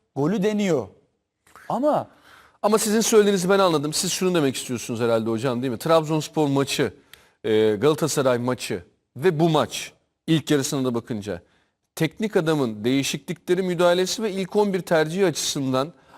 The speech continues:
Speaker 2: bu maçların görünümünü değiştirecek bir şey ben kulübeden göremiyorum. Ve bariz, bağıra bağıra gelen her futbol severin, her izleyicinin veyahut da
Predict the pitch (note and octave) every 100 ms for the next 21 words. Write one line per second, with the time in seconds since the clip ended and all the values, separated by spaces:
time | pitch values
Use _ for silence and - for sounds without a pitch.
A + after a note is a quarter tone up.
0 | _ C3+ C#3 F#3+ G#3 G3 - F3 D3+ B2
1 | C#3+ E3 F3 F3 E3 D#3 E3 _ - A2+
2 | C#3 D#3 D#3 F#3 F3 E3 D3+ B2+ D3 D#3+
3 | E3+ C#3 D3+ E3 - - D3 D3 D3+ E3
4 | D#3+ A2 A#2+ D#3 F#3 F#3 F#3+ G3+ - -
5 | - F3 D3 C#3 C#3+ D#3+ F3 E3 A#2 G#2+
6 | B2+ C#3+ E3 G#3+ F3+ E3+ E3 F3+ D3 D#3
7 | D#3+ D#3 B2+ F#2 _ _ - G3 G#3+ G#3
8 | F#3+ - - F3 F3 F3+ D#3 E3 E3+ D#3
9 | E3+ - D#3 D3 E3 D3 D#3 D#3+ D#3+ C#3+
10 | D3 D3 C#3+ D#3+ D3